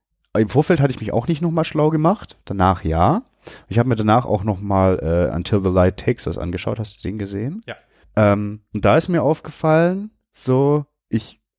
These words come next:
Speaker 1: mag die Ästhetik, die im Black Metal gefahren, also die im norwegischen Black Metal der ersten und zweiten Welle, so kann man sagen, gefahren wird. Also so auf musikalischer Ebene, ich find auch die Cover, mal abgesehen vielleicht von dem,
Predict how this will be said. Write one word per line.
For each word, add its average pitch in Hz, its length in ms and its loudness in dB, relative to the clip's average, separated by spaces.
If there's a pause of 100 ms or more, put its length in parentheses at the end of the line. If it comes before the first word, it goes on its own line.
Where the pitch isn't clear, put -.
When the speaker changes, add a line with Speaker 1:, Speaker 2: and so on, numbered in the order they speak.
Speaker 1:
mag 113 440 2 (420)
die 117 360 2 (120)
Ästhetik, - 840 -4 (180)
die 80 100 -4
im 76 100 -6
Black 76 220 -6
Metal 76 240 -8
gefahren, - 360 -10
also 95 220 0
die 110 260 6
im 92 240 2 (640)
norwegischen 98 580 4
Black 90 200 0
Metal 90 240 0
der 82 160 0
ersten 82 280 -2
und 73 100 -8
zweiten 78 400 0
Welle, 76 200 -8
so - 160 -12
kann - 200 -8
man 78 80 -4
sagen, 78 240 -4
gefahren 76 420 -6
wird. 76 180 -10 (760)
Also 87 300 2 (120)
so 92 280 0
auf 80 140 -4
musikalischer 104 640 0
Ebene, 107 260 2
ich 87 80 -4
find 95 200 -4
auch 85 160 -6
die - 220 -10 (220)
Cover, 127 640 2 (180)
mal - 100 -4
abgesehen 85 380 -6
vielleicht 85 280 -2
von 82 180 -6
dem, 80 300 -8